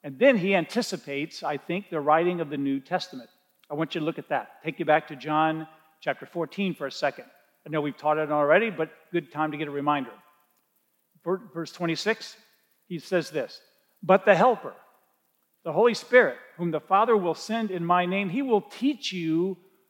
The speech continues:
all things and bring to your remembrance all that I have said to you." Now, in context, that is an incredible and very helpful verse.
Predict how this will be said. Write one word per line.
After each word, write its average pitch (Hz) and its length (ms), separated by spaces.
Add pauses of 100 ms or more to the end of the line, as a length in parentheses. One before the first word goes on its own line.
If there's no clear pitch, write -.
(260)
all 247 220
things 190 680 (360)
and 165 160
bring 240 340
to 202 160
your 208 340
remembrance 160 960 (460)
all 196 320
that 190 140
I 175 200
have 160 140
said 180 500 (680)
to 180 120
you." 160 300 (840)
Now, 147 200 (400)
in 175 160
context, 214 560 (120)
that 208 220
is 160 180
an 143 240
incredible 156 920 (300)
and 131 260
very 185 280
helpful 151 520
verse. 135 320